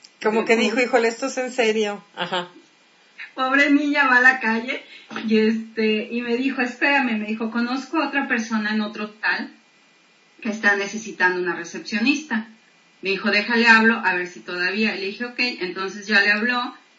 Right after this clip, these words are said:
Speaker 2: ya yo fui con ella, le dije, "¿Sabes qué? Yo voy a trabajar entre semana". Y me dijo, "No importa, trabaja los fines de semana".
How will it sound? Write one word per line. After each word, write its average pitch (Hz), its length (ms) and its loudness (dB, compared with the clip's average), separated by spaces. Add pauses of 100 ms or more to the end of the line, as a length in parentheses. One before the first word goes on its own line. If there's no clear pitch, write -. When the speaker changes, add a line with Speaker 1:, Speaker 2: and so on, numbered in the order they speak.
(300)
Speaker 2:
ya 175 600 4
yo 208 140 -8
fui 220 140 -6
con 233 180 -4
ella, 226 340 2
le 185 160 -6
dije, 180 280 -8
"¿Sabes 190 280 -6
qué? 196 140 -6
Yo 202 100 -4
voy 190 160 -2
a 196 100 0
trabajar 185 420 0
entre 196 280 -4
semana". 226 600 2
Y 196 80 -10
me 196 100 -4
dijo, 190 200 -6
"No 214 120 2
importa, 226 640 -2
trabaja 175 520 0
los 190 200 -6
fines 202 260 -6
de 214 120 -2
semana". 254 600 0